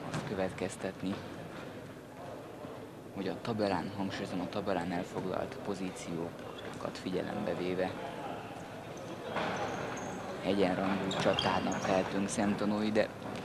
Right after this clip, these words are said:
nagy valószínűség szerint, és reméljük, hogy erre rácáfolnak majd a játékosok. A tabellán jelenleg második a Bombon, a C plusz V pedig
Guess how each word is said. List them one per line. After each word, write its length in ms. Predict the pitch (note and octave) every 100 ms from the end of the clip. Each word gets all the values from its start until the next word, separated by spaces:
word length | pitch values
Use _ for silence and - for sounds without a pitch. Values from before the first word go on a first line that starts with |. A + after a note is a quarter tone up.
| - - - - -
nagy 160 | A2+ A2
valószínűség 720 | A#2 G#2 - G#2+ G2 - G2+
szerint, 380 | - G#2 G#2 G#2+
és 180 | -
reméljük, 400 | G#2 F#2+ F#2 G#2
hogy 160 | A2 G2
erre 160 | G2 G2+
rácáfolnak 840 | G2 F#2 - F#2 - F#2 F#2 F#2
majd 160 | F#2+ F#2+
a 40 |
játékosok. 680 | G2 F#2+ F#2+ F2+ - - G2 - - - - -
A 60 | -
tabellán 440 | C#3 B2+ G2+ G2
jelenleg 400 | G2+ G2 G2 G2
második 480 | G2+ F#2 - G2 F#2+
a 80 | G2+
Bombon, 480 | F#2+ A#2 A2+ B2 D3 D#3 - - - - - - - - - - - - - - - - - - - -
a 60 | G#2
C 320 | - G2+ -
plusz 260 | G2 -
V 40 | - F#2+ - - - - - - - - - - - - -
pedig 400 | - G2+ G2+ F#2+